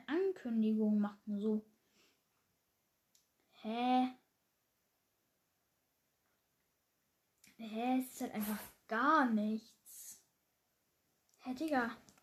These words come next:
Also ich verstehe irgendwie gar nichts mehr, Leute. Äh. Mm, okay, komisch. Richtig komisch eigentlich.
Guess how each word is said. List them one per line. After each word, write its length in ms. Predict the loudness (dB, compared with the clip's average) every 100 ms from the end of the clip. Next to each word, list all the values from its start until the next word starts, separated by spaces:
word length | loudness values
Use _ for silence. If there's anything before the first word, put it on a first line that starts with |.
| _ _ _ _ _ _ _ _ _ -2
Also 120 | 2
ich 100 | 2
verstehe 500 | 2 -2 -4 -2 2
irgendwie 600 | 6 6 8 6 4 2 -2
gar 260 | 4 4 4
nichts 320 | 0 -10 -6
mehr, 420 | -2 0 -2 -4 -8
Leute. 800 | -6 -6 -4 -6 -2 -2 0 -2 -8 _ _ _ _ _ _ _ _ _ _ _ _ _ _ _ _ _ _ _ _ _ _ _
Äh. 60 | 2
Mm, 360 | 6 6 4 -8 -16 -16
okay, 380 | -8 -2 -2
komisch. 640 | -2 0 2 2 0 -2 -16 _ _
Richtig 340 | -8 -8 -12 -8
komisch 380 | -6 -6 -8
eigentlich. 560 | -8 -6 -2 -2 -4